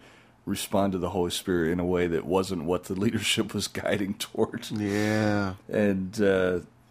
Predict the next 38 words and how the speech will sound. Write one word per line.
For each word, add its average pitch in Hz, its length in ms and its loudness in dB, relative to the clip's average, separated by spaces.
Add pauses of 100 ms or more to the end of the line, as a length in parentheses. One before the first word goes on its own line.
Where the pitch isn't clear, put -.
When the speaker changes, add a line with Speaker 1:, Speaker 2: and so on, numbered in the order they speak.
(120)
Speaker 1:
you 160 160 -2
know, 190 180 4
sometimes 185 920 4 (1000)
those 127 340 4
who 127 120 4
were 120 240 6
in 110 140 4
charge 107 600 4
were 110 100 0
smart 104 340 2
enough 95 340 0
to 98 100 -4
let 98 180 2
it, 87 100 -4 (680)
let 101 280 0
God 87 320 2
move, 92 400 -4 (140)
you 95 100 -4
know. 90 240 -4 (640)
But 104 160 6
a 98 60 6
lot 104 200 8
of 107 80 -6
times 101 340 0
I 98 80 2
saw 92 580 2 (300)
movements 95 420 -2
of 98 100 -6
God 92 280 0
be 85 100 -6
shut - 320 -2
down 90 300 0
because 85 280 -8
it 87 80 -12
didn't 78 320 -8
match 80 340 -6
our 64 120 -4
plan. - 360 -8